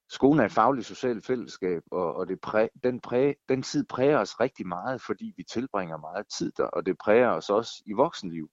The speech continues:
Vores skoleerindringer fylder meget hos os. Og sådan en,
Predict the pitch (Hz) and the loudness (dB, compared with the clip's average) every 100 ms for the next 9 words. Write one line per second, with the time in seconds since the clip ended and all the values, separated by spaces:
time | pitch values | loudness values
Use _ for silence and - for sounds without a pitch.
0 | - 87 - 117 151 107 92 90 76 78 | -4 -4 -2 -2 0 0 0 -2 -6 -10
1 | 73 - 127 127 85 87 87 90 - - | -12 -4 0 2 2 0 -2 -4 -6 -10
2 | - _ - - - - 95 98 139 139 | -14 _ -20 -20 -20 -6 -4 4 4 4
3 | 110 104 | 0 0